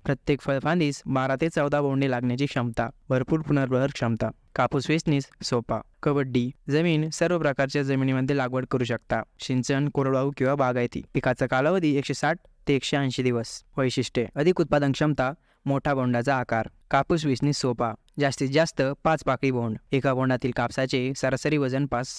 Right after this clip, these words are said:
एका बोंडातील कापसाचे सरासरी वजन साडेपाच ते सहा ग्राम. फरदरीसाठी उपयुक्त वाण. सुपरकोट. जमीन मध्यम ते भारी. सिंचन कोरडवाहू, सिंचन कोरडवाहू किंवा बागायती. पिकाचा कालावधी एकशे साठ ते सत्तर दिवस. वैशिष्ट्ये: रस शोषक, किडीस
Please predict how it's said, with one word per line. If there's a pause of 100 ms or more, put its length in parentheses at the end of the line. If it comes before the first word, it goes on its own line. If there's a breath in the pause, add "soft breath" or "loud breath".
(220)
एका
बोंडातील
कापसाचे
सरासरी
वजन
साडेपाच
ते
सहा
ग्राम. (240)
फरदरीसाठी
उपयुक्त
वाण. (200)
सुपरकोट. (100)
जमीन
मध्यम (120)
ते
भारी. (220)
सिंचन
कोरडवाहू, (160)
सिंचन
कोरडवाहू (100)
किंवा
बागायती. (180)
पिकाचा
कालावधी
एकशे
साठ (180)
ते
सत्तर
दिवस. (220)
वैशिष्ट्ये: (200)
रस
शोषक, (100)
किडीस